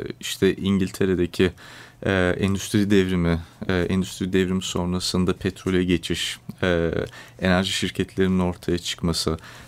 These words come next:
e, finans şirketlerinin ortaya çıkması, bütün bu insan organizasyonu ile ilgili büyük dönüşümlerin olduğu dönemlerde,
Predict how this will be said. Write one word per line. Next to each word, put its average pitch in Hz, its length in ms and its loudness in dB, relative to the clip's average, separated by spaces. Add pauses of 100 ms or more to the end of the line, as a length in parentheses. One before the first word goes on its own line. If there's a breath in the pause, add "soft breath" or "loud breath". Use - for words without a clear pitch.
(140 loud breath)
e, 95 180 4
finans 104 320 2
şirketlerinin - 580 0
ortaya 87 300 0
çıkması, 98 580 -4
bütün - 500 -2
bu 151 180 4
insan 113 340 2
organizasyonu 107 920 2
ile 113 180 2
ilgili 92 440 2 (400 loud breath)
büyük 110 240 0
dönüşümlerin 120 680 2
olduğu 101 360 2
dönemlerde, 139 680 2